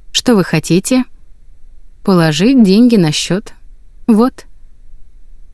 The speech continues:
Скромное «вот» заставило клерка сглотнуть.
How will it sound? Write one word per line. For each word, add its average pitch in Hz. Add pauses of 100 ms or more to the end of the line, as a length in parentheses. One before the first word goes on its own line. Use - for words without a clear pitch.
(340)
Скромное 190
«вот» 214 (560)
заставило 185
клерка 202
сглотнуть. 185